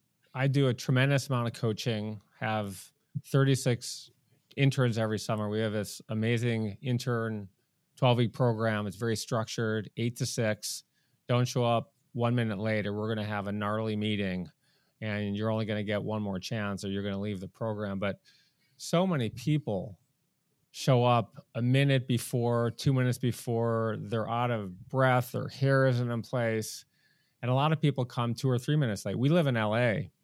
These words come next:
Joe, and everyone knows the traffic is there. And there's,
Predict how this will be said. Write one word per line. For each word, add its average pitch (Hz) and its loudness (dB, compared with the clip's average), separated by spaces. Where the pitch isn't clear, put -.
Joe, 104 2
and 104 0
everyone 143 4
knows 127 4
the 113 -2
traffic 117 2
is 104 -2
there. 104 -2
And 107 -4
there's, 107 -4